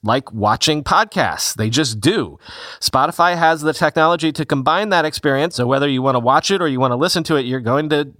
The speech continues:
get it in the same place. The goal of Spotify is, we want you on our app. Come to our app and stay there." This is something they spent God only knows at least a year trying to develop the technology for it.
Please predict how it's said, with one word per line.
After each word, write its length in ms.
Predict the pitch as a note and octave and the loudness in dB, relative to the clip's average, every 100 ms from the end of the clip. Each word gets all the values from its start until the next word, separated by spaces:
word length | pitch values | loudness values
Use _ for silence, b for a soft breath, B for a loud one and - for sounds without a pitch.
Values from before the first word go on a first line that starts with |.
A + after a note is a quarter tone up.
| _ - | _ -6
get 160 | - B2 | -2 -2
it 120 | B2+ | -2
in 160 | A#2 | -2
the 60 | C3 | -2
same 300 | - C3 B2+ | 0 0 -2
place. 500 | - G3 C3 - - B B B - | 0 0 0 -4 -8 B B B -4
The 100 | B2+ | 2
goal 320 | D#3+ G3 F#3+ | 4 4 2
of 80 | D#3+ | 0
Spotify 560 | - F#3 F#3+ F#3 D#3+ | 0 2 2 2 0
is, 240 | C#3+ C#3+ B2+ | 0 -2 0
we 160 | D#3 | -2
want 300 | C#3 D3 F#3+ | 0 0 0
you 160 | G#3+ G#3 | 0 2
on 180 | E3+ F3 | 2 4
our 160 | E3 - | 2 2
app. 340 | G3 C3+ - - - | 2 2 -4 -18 -16
Come 300 | - - D#3+ | -2 0 0
to 120 | F#3+ F#3+ | 0 2
our 120 | E3+ | 2
app 260 | B2 B2 | 2 0
and 100 | C#3 | -2
stay 240 | C3+ F3+ F3+ | 0 0 0
there." 260 | D3+ F2+ D2 B B B B - | 0 -2 -8 B B B B -6
This 160 | A2+ | -4
is 100 | D#3 | -2
something 340 | - D3 C#3 C3 | 0 0 0 -2
they 120 | B2 | -2
spent 320 | - B2+ A#2 | 0 -2 0
God 240 | A2+ C3 | 2 2
only 180 | C#3+ C3 | 2 0
knows 380 | B2+ C3 B2 A2 | 0 0 -2 -2
at 160 | - A2+ | -2 0
least 280 | B2 D3 - | 0 -2 -2
a 40 | |
year 340 | A2 A2+ C#3+ E3 | -2 0 0 0
trying 260 | E3 D#3 | 0 0
to 100 | D3+ | 0
develop 340 | C#3 B2+ C#3 C#3+ | 0 2 2 0
the 100 | C3 | -2
technology 520 | C3+ C3 C3+ D3+ D#3 | -2 2 0 0 -2
for 240 | - E3 | 0 0
it. 160 | D#3+ | 0